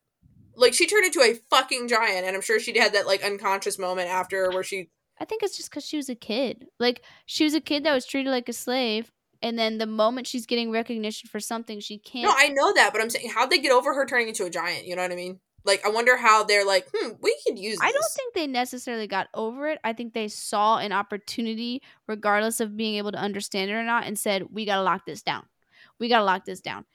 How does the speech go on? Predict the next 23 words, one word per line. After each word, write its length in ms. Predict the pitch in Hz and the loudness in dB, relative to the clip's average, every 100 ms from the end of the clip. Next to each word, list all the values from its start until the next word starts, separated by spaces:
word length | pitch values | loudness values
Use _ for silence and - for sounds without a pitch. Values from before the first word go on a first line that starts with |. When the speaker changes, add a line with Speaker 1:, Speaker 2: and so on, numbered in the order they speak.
| _ 208 | _ -4
Speaker 2:
And 100 | 226 | -4
as 100 | 220 | -2
soon 160 | 294 | -2
as 100 | 349 | 0
we 100 | 349 | -2
get 160 | 320 311 | -4 -4
control 340 | 311 320 262 | -4 -2 0
over 220 | 247 240 | 0 -2
it, 120 | 240 214 | -4 -4
we 80 | |
can 140 | 226 233 | -8 -4
try 200 | - 233 | 0 0
to 60 | |
understand 520 | 190 208 196 226 196 180 | 0 -4 -6 -4 -2 -2
it 40 | |
a 80 | 185 | -4
little 200 | 190 175 | -4 -4
bit 140 | 165 | -6
more." 260 | 160 110 - - | -8 -12 -14 -10
You 160 | 233 233 | -4 0
know? 240 | 226 226 _ | 0 -2 _
Like, 280 | 226 202 - _ _ _ _ _ _ _ - | -2 -2 -4 _ _ _ _ _ _ _ -12
Speaker 1:
Mm-hmm. 300 | 185 190 | -10 -8